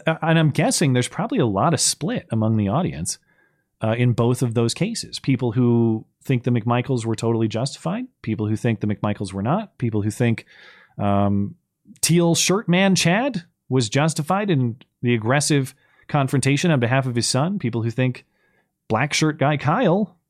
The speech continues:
is justified if someone grabs at his gun and explicitly threatens him. So, uh, yeah, these are, um, these are important debates to have, and I appreciate your participation and support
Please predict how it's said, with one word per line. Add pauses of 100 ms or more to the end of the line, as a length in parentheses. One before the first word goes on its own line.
is
justified
if
someone
grabs
at
his
gun
and
explicitly
threatens
him.
So, (800)
uh, (340)
yeah,
these
are,
um,
these
are
important
debates
to
have,
and
I
appreciate
your
participation
and
support